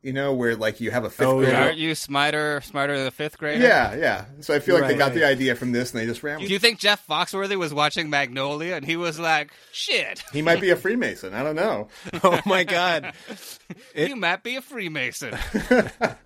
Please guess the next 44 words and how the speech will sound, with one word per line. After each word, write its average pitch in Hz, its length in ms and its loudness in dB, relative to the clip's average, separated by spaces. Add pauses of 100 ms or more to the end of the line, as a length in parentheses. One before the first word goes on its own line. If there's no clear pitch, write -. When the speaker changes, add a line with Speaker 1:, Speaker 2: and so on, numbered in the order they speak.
(1300)
Speaker 2:
If 143 160 -12
you've 226 200 -4
got 226 380 4
a 160 240 4
gold 170 580 2
ring 240 240 6
on 208 100 2
your 190 140 2
finger 196 480 0
and 156 240 2
some 180 180 -4
kind 175 240 0
of 151 60 -6
crazy 214 480 2
oath. 180 500 0 (800)
<laughs> 175 120 -10 (1040)
Yeah. 117 400 -4 (140)
No, 175 160 2
I, 175 220 2
yeah, 185 360 0
I 160 140 -2
did. 180 260 -2
Th-, 196 140 -12 (220)
it 190 80 -2
was 196 180 2
a 220 80 0
weird 170 460 0
kind 135 320 -4
of, 117 260 -8
uh, 104 540 -10 (200)
old-fashioned 113 880 -8
game 113 220 -10
show. 113 200 -8
Though 170 180 -2
I 185 60 2
did 214 200 -2
read 226 240 -4
that 170 240 -6
Paul 160 180 -4
Thomas 147 340 -8
Anderson 135 420 -8
did 127 180 -8
work 110 420 -12
for 104 480 -14